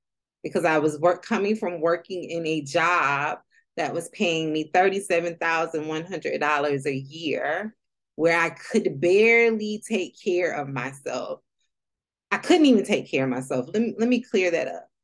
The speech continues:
So much so that I had to work two and three additional jobs, right? So when I made that pivot and more money started to come in from my macro jobs, and I was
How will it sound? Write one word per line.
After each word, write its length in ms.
So 180
much 220
so 300
that 120
I 100
had 260
to 120
work 280
two 260
and 220
three 300
additional 760
jobs, 800
right? 480
So 460
when 220
I 140
made 460
that 260
pivot 680
and 160
more 320
money 440
started 580
to 180
come 360
in 420
from 200
my 160
macro 580
jobs, 680
and 100
I 140
was 180